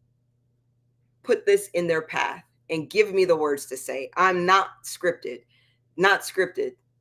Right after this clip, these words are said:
at all, because in, I, I desire to speak from the heart. So that way you see me as a person just like you, 'cause I'm no different.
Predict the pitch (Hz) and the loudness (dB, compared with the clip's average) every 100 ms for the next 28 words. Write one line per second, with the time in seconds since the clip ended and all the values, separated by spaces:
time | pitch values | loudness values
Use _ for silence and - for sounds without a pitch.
0 | - 180 208 180 - _ _ _ 180 175 | -2 2 4 2 -2 _ _ _ -8 -2
1 | 190 175 180 - 165 180 - 175 170 175 | -2 0 0 0 0 0 0 0 2 2
2 | 175 - _ _ _ - 175 175 185 220 | 0 -4 _ _ _ -4 0 4 4 4
3 | 214 208 208 _ - 180 175 - 196 - | 0 -2 -6 _ -8 -8 -8 -8 -10 -12
4 | _ 196 185 160 147 135 - - - 165 | _ 2 2 0 -6 -6 -6 -10 -4 2
5 | 196 196 202 190 214 254 247 - 226 196 | 2 4 2 2 -2 -6 -8 -10 -6 -4
6 | 202 208 190 - 165 165 156 - _ _ | -2 -2 -4 0 0 0 -4 -12 _ _
7 | - 165 - 208 185 151 143 123 160 - | -6 -4 -2 -2 -2 -4 -6 -2 -4 -4
8 | 139 139 - 139 160 180 190 226 226 240 | -6 -8 -10 -12 -6 -2 -2 -2 -2 0
9 | 254 - - | 0 -2 -12